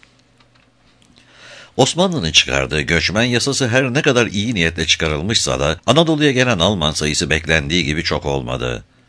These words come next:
Ama sayıları az olsa da gelenler de oldu. Bursa'daki bir iplik fabrikasında çalışan Alman işçiler,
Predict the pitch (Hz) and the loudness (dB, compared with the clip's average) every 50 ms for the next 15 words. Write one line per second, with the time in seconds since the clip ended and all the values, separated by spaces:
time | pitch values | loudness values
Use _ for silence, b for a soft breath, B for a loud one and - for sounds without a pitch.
0 | B B B B B B B B B 123 160 185 139 - - 117 135 135 123 127 | B B B B B B B B B 0 2 2 2 2 2 2 2 2 2 2
1 | 127 120 95 - - 127 127 78 76 71 69 - 73 69 85 80 76 78 76 76 | 0 0 0 2 0 0 0 0 -2 -2 -2 -2 -2 0 0 0 0 0 0 0
2 | 71 67 71 90 90 76 65 73 69 67 67 62 53 60 62 58 52 B B B | 0 0 2 0 0 2 0 -2 -2 -2 -4 -6 -6 -8 -8 -8 -10 B B B
3 | B B - 107 156 156 - 135 131 127 127 123 127 107 113 95 92 90 85 - | B B -2 0 0 0 0 0 0 0 2 2 2 0 0 0 -2 -4 -2 -4
4 | 113 - - - 76 73 69 - 73 71 76 87 82 80 - 82 82 78 76 80 | -4 -4 -2 -2 -2 0 0 0 0 0 -2 -2 -2 0 0 0 0 0 -2 0
5 | 80 82 98 110 110 82 80 76 85 80 - 76 73 65 73 90 98 | 2 2 2 2 2 0 0 0 0 0 0 0 2 2 2 2 2